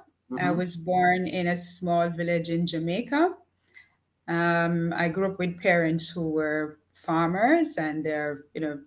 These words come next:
Speaker 1: people who are close to the soil. I am a teacher also.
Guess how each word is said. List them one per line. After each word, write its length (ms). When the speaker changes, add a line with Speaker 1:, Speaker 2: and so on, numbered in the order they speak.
Speaker 1:
people 240
who 60
are 100
close 240
to 60
the 100
soil. 500
I 580
am 220
a 60
teacher 520
also. 680